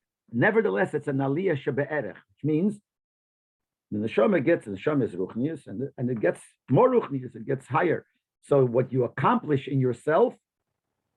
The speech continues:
is an Erech to where it was before. You get something more, you elevate yourself very high, but it's not really something new completely. It's just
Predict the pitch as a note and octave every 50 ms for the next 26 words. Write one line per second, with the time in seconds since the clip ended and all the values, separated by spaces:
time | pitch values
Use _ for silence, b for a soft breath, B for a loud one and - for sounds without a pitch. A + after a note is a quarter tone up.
0 | _ _ - - B2 C#3 C#3+ C#3 C#3 C#3 _ _ E3+ G#3 B3 B3+ A#3+ G#3 G3 F#3+
1 | - - - _ _ _ _ _ _ _ _ _ _ _ _ - D3+ D3+ D3+ D#3
2 | D#3 D3+ C#3 - _ _ _ _ C3 D#3 D#3 D3+ D3+ C3 C#3+ A#2+ G#2 B2 A#2 -
3 | B2 A#2 G#2 F2+ D#2 - _ _ _ _ _ _ _ _ _ - G2 F2+ C#3 C#3
4 | C3+ - A#2 G2 - F#2 F2 F#2+ A#2 F3 A3+ G3 A#2+ F2 C#2+ - _ _ _ _
5 | _ - C#2+ C#2+ D2+ - G#2+ C3 C3 A#2 A2 G2+ - F#2+ - - G#2+ G2 E2+ A#2
6 | A2+ G2+ G2+ G2 C#3 F3 F#3 D3+ A2 D#2+ - - _ _ _ _ _ _ _ _
7 | - C3 C3+ C3 C3 - - E3+ G3+ - A3+ - - C#3+ F3+ G3+ F#3 E3+ D3+ C3
8 | - E3+ F3 F3 - - C#3+ C3+ B2+ C#3+ F3 E3+ - - C#3 C#3 C3 B2 C#3 C3
9 | - - F#2 D#2+ C#2+ C#2 - _ _ _ _ _ _ _ _ _ _ _ - A2
10 | - - F3+ C#3+ - -